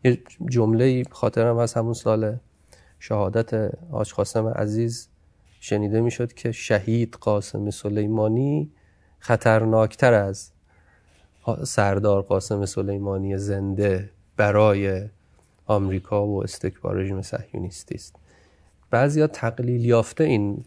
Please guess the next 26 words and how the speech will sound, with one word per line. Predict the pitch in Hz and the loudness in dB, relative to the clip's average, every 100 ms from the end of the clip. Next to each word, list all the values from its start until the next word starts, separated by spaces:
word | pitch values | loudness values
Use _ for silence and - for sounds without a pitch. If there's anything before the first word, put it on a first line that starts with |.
| - | -8
معنا | 107 101 101 98 | -6 -2 -2 0
رو | 98 | -2
می‌فهمن، | 98 92 104 101 92 117 | -4 -4 -6 -4 -4 0
یعنی | 117 | 0
اینکه | 131 135 | 0 0
حالا | 131 123 | 0 2
یاد | 135 123 127 135 120 | 2 2 4 4 4
شهید، | 104 - 98 98 92 - _ _ _ _ _ _ _ _ _ - | 2 -2 -6 -6 -12 -14 _ _ _ _ _ _ _ _ _ -6
اه، | 98 95 92 92 - - - 120 | -2 0 -2 -4 -8 -12 -12 -6
مثلاً | 110 104 104 104 113 | -4 -2 -2 0 0
تأثیر | 107 - 104 - 110 | -2 -4 -2 0 0
می‌گذاره | 98 95 95 | 0 -2 -4
در | 98 98 | -2 -2
عالم. | 92 95 95 | -2 -2 -2
بله، | 95 135 151 101 | 2 2 2 2
یاد | 135 175 170 | 2 2 2
ایشون | 151 143 156 | 0 0 -2
ممکنه | 151 117 135 139 135 | -2 -2 -2 0 -2
غلیان | - - 110 110 127 | -2 0 2 2 2
احساسات | 113 113 - 98 - - | 2 0 -4 -4 -2 -4
ایجاد | - 107 104 101 | -4 -4 -4 -6
بکنه، | 101 - 101 | -8 -6 -6
بسیاری | 95 92 - 110 | -6 -6 -2 0
رو | 117 | 0
بیدار | 107 101 98 107 104 | 0 -2 2 2 2
بکنه | 101 - 87 95 | -2 -4 -6 -6